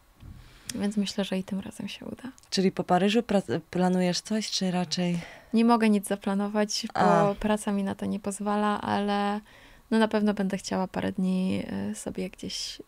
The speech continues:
Speaker 1: e, odpocząć.
Speaker 2: E, wspominałaś o tym, że często m-,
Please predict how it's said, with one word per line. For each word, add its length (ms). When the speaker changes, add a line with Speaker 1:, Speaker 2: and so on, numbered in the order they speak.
Speaker 1:
e, 40
odpocząć. 480
Speaker 2:
E, 400
wspominałaś 540
o 100
tym, 200
że 420
często 420
m-, 120